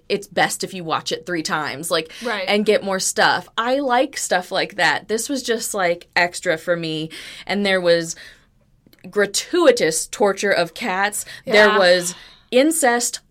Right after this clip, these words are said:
Speaker 1: on the page. There was
Speaker 2: Mm-hmm.
Speaker 1: rape on the page. And there was a fifteen-year-old's penis every third page. And
Speaker 2: Not really that much.
Speaker 1: all of that for me was a lot to not even satisfy me in the end.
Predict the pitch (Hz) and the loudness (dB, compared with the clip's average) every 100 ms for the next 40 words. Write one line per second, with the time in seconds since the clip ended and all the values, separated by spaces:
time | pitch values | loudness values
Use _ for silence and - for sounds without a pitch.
0 | - 214 285 349 - 311 226 170 175 180 | -2 0 0 -2 -2 0 2 0 -4 -8
1 | - 190 190 185 175 170 170 - - - | -8 -4 0 0 0 0 -2 -4 -8 -20
2 | _ 240 247 254 247 254 226 240 247 - | _ -4 -2 -2 -4 -2 -2 -2 -4 -8
3 | - 170 165 165 156 - 160 160 202 202 | -10 -4 -2 -2 -4 -8 -8 -8 -6 -4
4 | 214 214 208 - 254 202 165 175 - _ | -2 -2 -4 -4 -2 0 -2 -4 -8 _
5 | - 180 170 180 175 175 156 151 - 165 | 2 2 4 0 0 -2 0 -2 -4 -4
6 | 135 113 110 - - - - - - 190 | -4 -4 -8 -10 -12 -16 -16 -14 2 4
7 | 180 190 185 170 214 175 156 139 - - | 6 6 6 4 0 -2 -6 -10 -12 -8
8 | - 226 220 226 240 247 - 220 208 220 | 4 8 10 10 8 6 4 4 6 6
9 | 180 180 - - _ - 226 202 208 214 | 6 4 0 -14 _ -6 -2 0 0 2
10 | 185 170 160 170 185 175 160 160 185 311 | 2 0 -2 0 2 2 2 2 2 2
11 | - - _ - 233 208 185 180 180 170 | -2 -8 _ 2 2 4 0 0 -2 -2
12 | 180 175 156 147 160 - 147 143 143 139 | -2 0 0 -2 -4 -2 -2 -4 -8 -8
13 | 147 147 131 - 71 170 | -8 -8 -10 -12 -14 -16